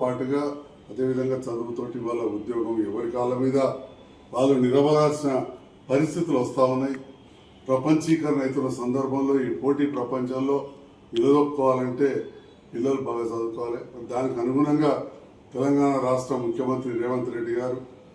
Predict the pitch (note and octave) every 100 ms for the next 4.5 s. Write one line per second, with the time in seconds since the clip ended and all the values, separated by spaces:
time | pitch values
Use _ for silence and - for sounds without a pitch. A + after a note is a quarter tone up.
0 | - - - - C#3 C3+ C#3 C3 A#2+ B2+
1 | C3+ C3 B2+ B2 B2 B2+ B2 G#2+ - -
2 | - - - B2 C3+ C3+ C3+ A2+ A2 B2+
3 | B2+ B2 - - - G#2+ A2 C3 C3+ C3
4 | A#2 A#2 A#2 A#2+